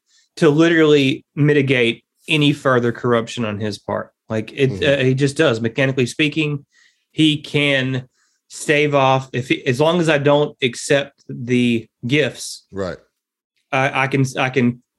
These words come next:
Speaker 1: I can mitigate any further corruption personally. But I think for, for me and my character, having Ziva fall to the corruption would be just as bad as if
Speaker 2: Mm-hmm.
Speaker 1: he fell the corruption to him.
Speaker 2: Right.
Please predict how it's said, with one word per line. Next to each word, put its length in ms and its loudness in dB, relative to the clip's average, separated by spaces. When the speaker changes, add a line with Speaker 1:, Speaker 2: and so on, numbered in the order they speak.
Speaker 1:
I 80 0
can 180 0
mitigate 480 0
any 180 2
further 280 0
corruption 680 -6
personally. 540 -6
But 600 -2
I 100 -4
think 400 -2
for, 600 0
for 200 0
me 300 4
and 120 0
my 160 0
character, 760 -2
having 320 -2
Ziva 480 2
fall 240 2
to 60 -2
the 60 -4
corruption 680 -4
would 280 -2
be 140 0
just 260 -6
as 100 -12
bad 440 -2
as 180 -6
if 120 -6
Speaker 2:
Mm-hmm. 80 -10
Speaker 1:
he 100 -2
fell 240 -6
the 80 -6
corruption 420 -10
to 100 -16
him. 220 -6
Speaker 2:
Right. 180 -12